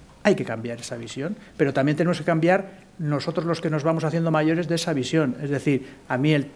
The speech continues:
yo no quiero el todo gratis, porque el todo gratis era para unas personas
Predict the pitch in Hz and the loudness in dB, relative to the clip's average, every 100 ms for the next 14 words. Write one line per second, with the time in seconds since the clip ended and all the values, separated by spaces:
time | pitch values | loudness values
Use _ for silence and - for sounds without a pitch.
0 | 151 170 180 175 208 - 170 175 143 - | 0 2 4 2 0 0 -2 0 0 -2
1 | 117 117 131 160 135 120 135 135 131 185 | -6 -4 -2 -2 -4 -4 -6 -4 -2 2
2 | 185 185 185 190 - 185 156 147 170 - | 2 2 0 -2 -2 -2 0 -2 -4 -4
3 | 175 - 185 190 | -4 -2 0 0